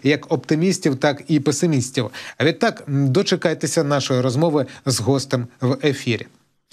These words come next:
Показовою і несподівано однозначною стала заява Реджепа Таїпа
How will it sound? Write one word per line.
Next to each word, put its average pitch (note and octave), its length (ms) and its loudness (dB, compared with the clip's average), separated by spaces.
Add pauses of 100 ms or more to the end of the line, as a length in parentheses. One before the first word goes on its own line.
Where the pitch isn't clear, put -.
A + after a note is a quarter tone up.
(920)
Показовою G#3+ 540 2
і F#3+ 180 2
несподівано F#3 800 2
однозначною E3+ 880 2
стала D3+ 320 0
заява D#3+ 520 2
Реджепа E3+ 480 2
Таїпа F3+ 420 0